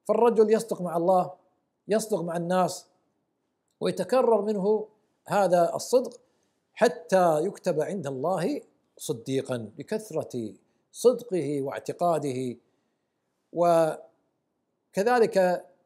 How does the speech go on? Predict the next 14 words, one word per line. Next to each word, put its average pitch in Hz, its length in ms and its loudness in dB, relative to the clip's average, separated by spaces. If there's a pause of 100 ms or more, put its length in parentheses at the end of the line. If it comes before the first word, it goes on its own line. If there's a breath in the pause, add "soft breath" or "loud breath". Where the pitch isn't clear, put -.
(340)
يعني، 151 520 -2 (680)
آه، 139 560 -2
إن 247 160 2
الرجل 226 540 2 (360)
يكذب، 220 480 2 (680)
يكذب 208 320 -4
مع 143 120 -8
الله، 165 400 2 (720)
مع 143 120 -10
الناس، 160 560 -2 (120)
حتى 190 520 -6
يكتب 226 320 -4
عند 226 240 -4
الله 254 600 0